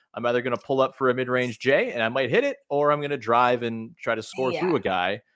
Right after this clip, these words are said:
Speaker 1: There wasn't a ton in terms of, like, the next move coming out of those drives, right? And I think we're seeing that, like, Quickley in particular. He's making tons of great
Speaker 2: Mm-hmm.
Speaker 1: reads getting downhill. Um, Barrett, obviously, we just talked about the reads he's making too. It's been,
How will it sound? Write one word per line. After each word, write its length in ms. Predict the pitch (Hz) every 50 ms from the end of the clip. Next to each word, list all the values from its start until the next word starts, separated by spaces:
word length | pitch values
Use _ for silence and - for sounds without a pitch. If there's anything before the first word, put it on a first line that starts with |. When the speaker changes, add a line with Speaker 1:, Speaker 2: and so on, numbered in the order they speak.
| _ _ _ _
Speaker 1:
There 100 | - 123
wasn't 280 | 127 135 139 135 143 131
a 40 | 120
ton 240 | - - 131 135 135
in 100 | 123 110
terms 300 | - 123 117 113 110 110
of, 100 | 110 107
like, 180 | 113 107 107 -
the 120 | - 113
next 560 | 107 107 110 110 104 - - - - - - _ _ _ -
move 460 | 117 113 117 123 123 117 113 107 98 - -
coming 280 | - 110 107 107 107 110
out 140 | 107 104
of 80 | 104 95
those 180 | 104 98 95 -
drives, 500 | - - 82 92 90 73 71 - - -
right? 200 | 67 80 107 113
And 80 | 101 92
I 80 | 95 95
think 240 | - - 101 101
we're 80 | - 98
seeing 280 | - - - 107 101 98
that, 160 | 98 95 - -
like, 120 | 92 -
Quickley 320 | - - 143 139 - 123 113
in 80 | 101
particular. 580 | 95 90 - - 107 107 - 104 104 104 101 - _ _ _ _ _ _
He's 120 | - 104 98
making 220 | 107 104 - 98
tons 220 | 95 - 101 101 104
of 60 | 107
great 120 | 107 101
Speaker 2:
Mm-hmm. 80 | 92 90
Speaker 1:
reads 160 | 101 101 98
getting 200 | - 101 101 98
downhill. 540 | 92 98 98 98 98 - 104 101 95 95 - _ _ _ _ _ -
Um, 440 | - 98 95 92 92 95 87 90 - -
Barrett, 320 | 107 101 101 101 104 - -
obviously, 420 | 98 98 95 98 98 95 - 101
we 80 | 95 95
just 180 | - 95 -
talked 260 | - 95 98 98 -
about 220 | 107 98 95 95 -
the 80 | 95
reads 200 | 92 98 95 92 -
he's 180 | - 98 101
making 300 | 101 95 92 92 87 87
too. 260 | 90 - 101 101 92 87
It's 140 | 90 -
been, 520 | - - 104 98 95 98 95 98 95 92